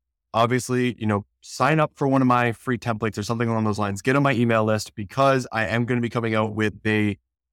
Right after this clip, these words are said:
new profit map software, which I've been obviously talking about this entire time. It's gonna be coming out in January. I don't know when this podcast is coming out, but it, that's gonna be out in January twenty twenty-four.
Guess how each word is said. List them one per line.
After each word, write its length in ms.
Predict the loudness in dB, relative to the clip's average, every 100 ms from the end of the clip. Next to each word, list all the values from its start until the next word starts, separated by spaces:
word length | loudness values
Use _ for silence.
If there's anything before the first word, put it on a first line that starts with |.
| _ -10
new 320 | 0 2 2
profit 300 | 2 0 2
map 220 | -2 0
software, 480 | 0 0 2 0 0
which 300 | -2 -4 -6
I've 140 | -12 -6
been 200 | -6 -6 -6
obviously 360 | -6 -6 -6
talking 240 | -4 -4 -6
about 80 | -10
this 140 | -14
entire 220 | -6 -6
time. 320 | 0 0 0 -4
It's 140 | -6
gonna 160 | -2 -2
be 80 |
coming 240 | -2 0 2
out 180 | 0 -6 _
in 300 | -2 -2 -4
January. 500 | -2 0 0 0 -2
I 80 | 0
don't 100 | 0
know 80 | 0
when 80 | -2
this 120 | -2
podcast 480 | 0 2 2 -2 -4
is 80 |
coming 180 | -8 -4
out, 200 | -2 -2 -2
but 200 | -2 0
it, 180 | -2 2
that's 220 | 0 0
gonna 140 | -4
be 80 | -2
out 100 | -2
in 60 | -2
January 560 | -6 -6 -6 -4 -4 -6
twenty 200 | -6 -4
twenty-four. 540 | 0 -2 0 0 0